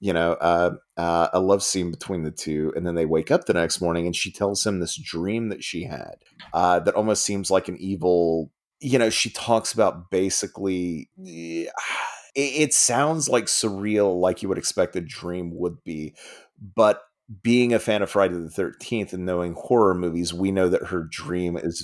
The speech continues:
very much sort of hinting at what's to come. And it's like, "Well, okay, is that just a dream, or is there something more going on here?"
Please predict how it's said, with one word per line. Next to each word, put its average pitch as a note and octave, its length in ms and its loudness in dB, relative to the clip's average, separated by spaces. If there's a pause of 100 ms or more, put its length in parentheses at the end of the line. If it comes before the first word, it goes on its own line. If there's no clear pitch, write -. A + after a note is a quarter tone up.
very E2+ 360 4
much D#2+ 520 -2 (460)
sort F2+ 320 4
of E2+ 240 4 (120)
hinting F2 680 -2
at E2 220 -4
what's D#2 260 -4
to - 140 -12
come. A2 440 -4
And F2+ 80 -4
it's F2 160 -6
like, G2+ 200 0 (320)
"Well, A#2+ 160 6
okay, A2 340 4
is - 180 -6
that - 220 0
just - 480 -2
a E2+ 80 -4
dream, E2 640 -8
or G2+ 240 2
is F#2+ 140 0
there F#2+ 100 2
something E2+ 400 -2
more E2+ 240 -2
going D#2+ 300 -6
on D#3+ 220 2
here?" A#1 440 -8